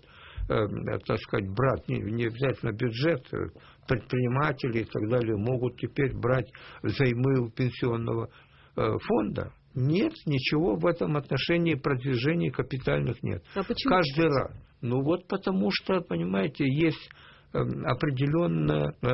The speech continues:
Speaker 1: настроение. Либо вы, вот вы спрашивали, вам, э, прово-, проводить реформы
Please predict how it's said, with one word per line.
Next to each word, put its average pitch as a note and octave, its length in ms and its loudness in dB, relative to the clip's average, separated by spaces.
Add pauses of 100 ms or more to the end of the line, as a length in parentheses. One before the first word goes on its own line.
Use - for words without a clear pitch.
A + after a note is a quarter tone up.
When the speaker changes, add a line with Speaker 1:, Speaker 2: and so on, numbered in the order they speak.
(100)
Speaker 1:
настроение. B2+ 840 0
Либо D#3+ 380 2
вы, C#3 480 2 (100)
вот D#3 280 -2
вы D#3+ 100 2
спрашивали, A2+ 720 -2
вам, C#3+ 300 0 (460)
э, A#2 640 0 (120)
прово-, D3+ 380 2
проводить D3+ 540 0
реформы D3 680 0